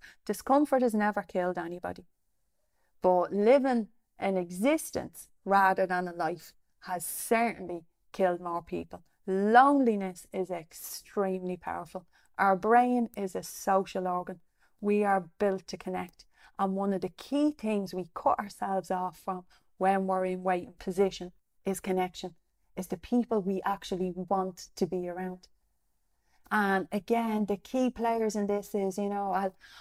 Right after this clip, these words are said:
I'll wait till I have enough money to go out on that night out or to bring everybody else out. Um, and the reality is, I don't believe I deserve it right now. So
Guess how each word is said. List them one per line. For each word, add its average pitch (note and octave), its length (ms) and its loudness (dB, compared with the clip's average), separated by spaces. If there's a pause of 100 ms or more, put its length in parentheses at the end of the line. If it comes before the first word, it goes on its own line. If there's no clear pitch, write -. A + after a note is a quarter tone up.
(140)
I'll F#3+ 180 4
wait A3+ 240 6
till G#3+ 140 2
I G3+ 80 2
have G3 260 -2
enough F#3 300 -2
money F#3+ 340 0 (300)
to A3 120 4
go G3+ 200 4
out F#3 240 6
on F#3 160 0
that F3+ 200 0
night F3+ 260 -2
out F#3 160 0
or F#3 100 0
to F#3 140 -8
bring F#3 520 -2
everybody F3+ 520 0
else F3 320 -4
out. F3 300 -2
Um, E3+ 380 -6 (260)
and A#3 280 2 (280)
the B3+ 120 4
reality B3+ 760 2
is, G3+ 400 0 (640)
I A3+ 120 4
don't C#4+ 280 2
believe A3 320 4
I F3+ 100 2
deserve G#3+ 420 2
it F#3+ 100 -4
right E3 240 -4
now. E3+ 300 -8 (200)
So F3+ 600 0